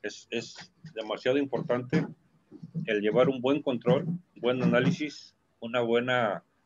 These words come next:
este, un buen manejo de lo, de lo que son las, las finanzas. Ok. Perfecto, gracias, Efren. Eh, vamos a terminar, nos quedan dos minutos con treinta segundos.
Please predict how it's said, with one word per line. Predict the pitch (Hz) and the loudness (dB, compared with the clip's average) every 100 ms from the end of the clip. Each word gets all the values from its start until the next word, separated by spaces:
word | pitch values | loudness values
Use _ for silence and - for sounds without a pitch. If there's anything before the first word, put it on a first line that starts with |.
| _ _ _ - | _ _ _ -8
este, | 95 92 90 - _ 95 92 90 90 | -4 -2 -4 -12 _ -6 -4 -4 -8
un | 110 | -4
buen | 117 127 | -2 0
manejo | 117 113 120 147 175 _ - 95 | 0 0 -2 -8 -12 _ -20 -10
de | 98 95 | -6 -4
lo, | 95 95 | -4 -6
de | 98 | -6
lo | 98 92 | -6 -8
que | |
son | 92 113 117 | -6 -2 0
las, | 107 - - - | 0 -2 -20 -12
las | 92 - | -10 -10
finanzas. | 92 85 78 - - - _ _ _ _ _ _ _ _ _ _ _ - | -10 -8 -10 -18 -20 -20 _ _ _ _ _ _ _ _ _ _ _ -8
Ok. | 127 123 120 139 - _ _ _ _ - - - - - - - - _ _ _ - | -6 2 2 2 -4 _ _ _ _ -18 -6 -2 -2 -4 -16 -20 -20 _ _ _ -6
Perfecto, | 113 - 131 127 147 131 - | -4 0 0 4 2 2 -6
gracias, | 117 127 143 | -2 -2 -2
Efren. | 135 147 139 - - | 0 2 2 0 -2
Eh, | 117 113 | 0 2
vamos | 127 139 | 2 0
a | 143 | -2
terminar, | 120 113 123 170 175 | 0 2 4 2 0
nos | 127 | -8
quedan | - 135 127 | -2 -2 0
dos | 127 127 | 0 0
minutos | 127 135 131 | -2 -2 -6
con | - 104 | -8 -4
treinta | 117 120 127 | -4 -2 -4
segundos. | 113 110 127 135 139 - - | -4 -2 -2 -2 -4 -6 -20